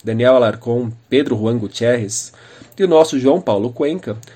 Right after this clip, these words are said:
escrevem a partir de cidades como São Paulo, Nova York, Barcelona, Buenos Aires, Cidade do México,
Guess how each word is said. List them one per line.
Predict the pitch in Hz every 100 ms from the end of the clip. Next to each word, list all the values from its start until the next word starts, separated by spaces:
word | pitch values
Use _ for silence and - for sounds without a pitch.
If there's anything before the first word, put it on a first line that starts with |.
| _ -
escrevem | 185 - 170 185 151
a |
partir | 139 135 147
de | 156
cidades | - 127 117 131 -
como | 139
São | 120 180
Paulo, | 180 147 151 135 120
Nova | 110 120
York, | 117 127 123 117
Barcelona, | 107 107 120 113 127 127 117
Buenos | 107 110 107
Aires, | 120 127 123 120
Cidade | - 110 101
do | 107 120
México, | 127 131 127 - 127